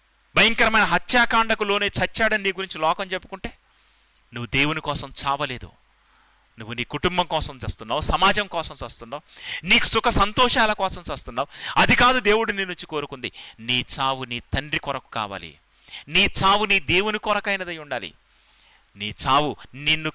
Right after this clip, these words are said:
సృష్టించిన పరలోకమందున నీ తండ్రి కొరకై ఉండాలి దేవుని వల్ల. అది కోరుకుంటున్నాడు నీ నుంచి. పేతురు గారి నుంచి అదే అనుకుంటున్నాడు. అతడు ఎట్టి మరణము వలన దేవుణ్ణి మహిమపరచవలనంటే పేతురు గారి మరణం కూడా ఇదిగో దేవునికి మహిమను ఇవ్వాలి.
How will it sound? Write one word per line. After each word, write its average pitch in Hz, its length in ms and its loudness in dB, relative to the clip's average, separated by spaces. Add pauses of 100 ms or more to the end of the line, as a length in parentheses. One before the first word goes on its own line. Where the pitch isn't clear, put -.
సృష్టించిన 196 560 -2
పరలోకమందున 175 800 -2
నీ 143 160 -6
తండ్రి 160 380 -4
కొరకై 165 380 -2
ఉండాలి 123 260 -6
దేవుని 117 260 -12
వల్ల. 113 220 -6 (260)
అది 107 160 -4
కోరుకుంటున్నాడు 139 720 -6
నీ 107 140 -14
నుంచి. 101 360 -10 (580)
పేతురు 113 220 -6
గారి 113 220 0
నుంచి 117 180 -6
అదే 147 260 2
అనుకుంటున్నాడు. 117 600 -8 (420)
అతడు 220 220 4
ఎట్టి 190 340 4
మరణము 233 500 4
వలన 240 320 2 (320)
దేవుణ్ణి 247 440 4
మహిమపరచవలనంటే 220 1160 2 (340)
పేతురు 208 340 4
గారి 190 260 4
మరణం 185 440 2
కూడా 175 300 2 (220)
ఇదిగో 131 220 -2
దేవునికి 151 520 0
మహిమను 156 880 -2 (300)
ఇవ్వాలి. 110 400 -4